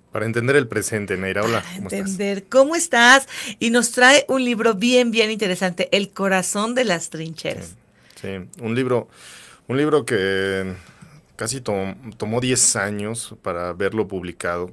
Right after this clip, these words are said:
Speaker 1: casi diez años. Yo conocí esta historia en dos mil catorce, cuando se cumplen cien años del inicio de la Primera Guerra Mundial.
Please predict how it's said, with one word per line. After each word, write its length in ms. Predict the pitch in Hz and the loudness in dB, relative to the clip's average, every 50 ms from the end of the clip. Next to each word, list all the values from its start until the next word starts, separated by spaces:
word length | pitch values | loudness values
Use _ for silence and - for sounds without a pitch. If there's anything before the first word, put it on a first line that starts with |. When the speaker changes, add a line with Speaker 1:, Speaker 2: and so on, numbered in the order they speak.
| - | -6
Speaker 1:
casi 320 | - 147 147 - - - 107 | -6 -4 -4 -4 -6 -8 -8
diez 280 | 98 95 98 95 - | -8 -6 -6 -6 -8
años. 300 | - 90 87 85 87 90 | -8 -10 -10 -10 -12 -10
Yo 160 | - 120 123 117 | -10 -10 -8 -6
conocí 300 | 123 117 110 92 107 113 | -6 -6 -6 -6 -6 -8
esta 180 | 110 - 113 | -6 -6 -6
historia 480 | 107 - - 107 101 101 98 98 98 98 - - - - - - - - - _ _ _ _ | -8 -6 -4 -4 -4 -2 -2 -2 -4 -4 -8 -16 -20 -20 -20 -20 -20 -20 -20 _ _ _ _
en 260 | - 98 98 98 95 | -8 -8 -6 -6 -4
dos 200 | 92 95 98 95 | -4 -4 -4 -4
mil 920 | 101 104 107 113 113 110 113 110 107 101 101 98 98 98 95 92 92 92 - | -6 -4 -4 -2 -2 -2 -2 -4 -4 -4 -4 -6 -6 -6 -6 -6 -8 -6 -6
catorce, 560 | - 95 92 - 110 104 92 - - 123 123 120 _ _ _ _ _ _ _ | -6 -6 -4 -2 -4 -2 -2 -4 -6 -6 -10 -14 _ _ _ _ _ _ _
cuando 220 | - 98 95 95 | -8 -6 -6 -6
se 120 | 92 - 92 | -6 -8 -6
cumplen 420 | - 107 107 92 104 107 104 101 | -6 -6 -6 -4 -4 -4 -4 -4
cien 220 | - - 101 98 | -6 -6 -4 -4
años 260 | 101 101 104 104 95 90 | -4 -4 -4 -6 -6 -6
del 140 | 95 85 | -6 -6
inicio 300 | 90 92 95 98 - - | -6 -6 -6 -6 -6 -4
de 60 | 104 95 | -4 -4
la 120 | 90 90 | -4 -6
Primera 280 | - 95 92 95 95 92 | -6 -6 -4 -2 -2 -2
Guerra 220 | 98 98 92 95 | -2 -2 -2 -4
Mundial. 440 | 90 87 87 82 87 85 85 117 | -4 -6 -6 -6 -4 -6 -6 -8